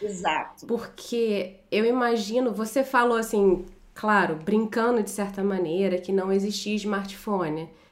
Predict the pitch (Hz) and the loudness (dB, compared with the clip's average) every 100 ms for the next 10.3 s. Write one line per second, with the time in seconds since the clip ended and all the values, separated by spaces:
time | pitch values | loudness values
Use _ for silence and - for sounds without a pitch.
0 | - 214 233 247 262 254 277 294 320 - | -8 2 4 6 6 6 4 2 -2 2
1 | 285 - 226 - 285 302 302 294 285 285 | 4 4 2 2 2 2 2 0 0 0
2 | 339 339 277 254 247 254 - 226 220 214 | 2 4 4 4 0 0 -4 -2 -2 -2
3 | 214 - 220 254 - 269 214 233 - _ | -4 -2 -2 -2 -4 -6 -4 -8 -10 _
4 | _ _ 233 269 247 294 - - 269 311 | _ _ 4 4 4 0 0 -2 6 10
5 | 349 240 196 196 202 214 208 208 208 208 | 10 10 4 2 0 0 2 2 0 -4
6 | 196 196 196 190 196 190 190 185 180 - | -4 -2 -2 0 0 2 0 0 -4 -6
7 | 208 247 285 214 170 240 196 220 277 - | -4 2 2 2 2 0 0 -4 -2 -2
8 | 302 180 151 _ _ - 294 285 - - | -6 -6 -10 _ _ 0 4 4 4 -8
9 | _ _ - 214 233 285 330 294 - 269 | _ _ -2 4 4 4 0 -2 2 6
10 | 262 214 175 | 6 6 2